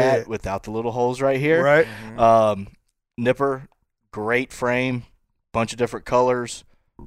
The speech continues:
Speaker 1: any lens combination.
Speaker 2: Okay.
Speaker 1: Um, second most popular, in my opinion,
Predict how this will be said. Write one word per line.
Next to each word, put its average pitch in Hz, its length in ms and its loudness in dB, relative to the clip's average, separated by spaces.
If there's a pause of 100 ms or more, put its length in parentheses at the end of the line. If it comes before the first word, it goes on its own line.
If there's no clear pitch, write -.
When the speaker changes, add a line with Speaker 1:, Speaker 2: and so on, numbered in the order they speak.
(140)
Speaker 1:
any 110 220 -4
lens 104 280 -4
combination. 95 680 -10 (160)
Speaker 2:
Okay. 131 280 -6 (160)
Speaker 1:
Um, 107 540 0 (300)
second 135 440 0
most 143 220 -4
popular, 156 560 -2 (540)
in 123 140 -4
my 143 200 0
opinion, 160 580 -6